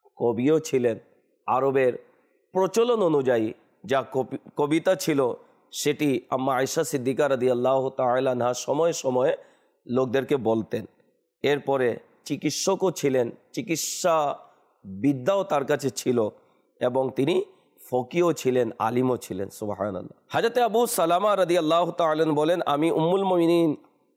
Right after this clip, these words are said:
হযরতে আয়েশা সিদ্দিকা রাদিয়াল্লাহু তাআলা আনহা থেকে বেশি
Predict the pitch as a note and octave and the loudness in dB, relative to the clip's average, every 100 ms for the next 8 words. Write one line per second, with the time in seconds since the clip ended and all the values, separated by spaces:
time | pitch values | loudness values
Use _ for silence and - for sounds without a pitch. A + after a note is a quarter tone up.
0 | - C3 C#3+ D#3 D#3 - D#3 - F3+ E3 | -8 -4 -2 0 0 0 0 0 -2 0
1 | C#3+ D3+ E3 D#3 C#3 C#3 C3+ C#3+ D3 D#3 | -2 0 2 2 2 0 2 0 0 -2
2 | C#3 B2+ C3+ C3+ A#2 D3 D3 B2+ D3 B2+ | 0 2 2 0 0 0 0 -2 0 0
3 | A#2+ D#3+ F#3 | 0 2 0